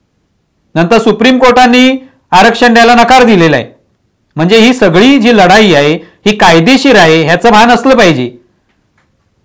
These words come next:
हे काय आंदोलन करून राज्य सरकारच्या हातात राहिलेलं नाहीये ते.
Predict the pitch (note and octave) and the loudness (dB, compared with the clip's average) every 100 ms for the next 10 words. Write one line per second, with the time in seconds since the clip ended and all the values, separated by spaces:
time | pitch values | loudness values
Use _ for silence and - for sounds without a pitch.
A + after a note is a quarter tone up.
0 | _ _ _ _ - F3 A3+ F#3 F3+ A3 | _ _ _ _ -6 -2 0 0 2 2
1 | B3+ A#3+ A#3+ B3 B3 G3 E3+ A#3+ B3 A3+ | 2 0 0 2 2 0 0 0 0 0
2 | A#3+ A#3 G#3+ G#3 A#3 A3+ A#3 B3 A#3+ G3 | 0 0 0 0 0 2 2 0 0 0
3 | D#3+ B2+ A2 | -2 -4 -12